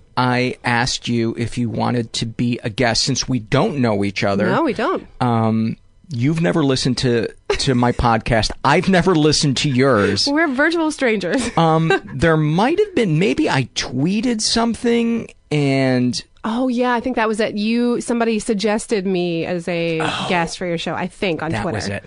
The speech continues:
Speaker 2: Yeah.
Speaker 1: That was it. Um, I get some really great suggestions from listeners for, uh, for guests.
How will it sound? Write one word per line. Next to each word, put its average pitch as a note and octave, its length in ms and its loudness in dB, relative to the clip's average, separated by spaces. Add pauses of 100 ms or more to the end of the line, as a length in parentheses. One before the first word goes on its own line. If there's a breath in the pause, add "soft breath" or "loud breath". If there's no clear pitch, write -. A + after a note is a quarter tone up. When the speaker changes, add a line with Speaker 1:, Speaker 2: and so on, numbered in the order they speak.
Speaker 2:
Yeah. G#3 120 -2
Speaker 1:
That G2+ 120 -6
was F#2+ 180 -8
it. - 100 -14 (520 loud breath)
Um, G#2+ 500 0
I C3+ 120 0
get D3+ 160 0
some C3 220 0
really B2+ 240 2
great A2 220 0
suggestions G#2 600 -2
from G2+ 180 -4
listeners G#2 420 -4
for, F#2+ 680 -6
uh, G2 180 -4
for F#2+ 220 -6
guests. F#2 500 -6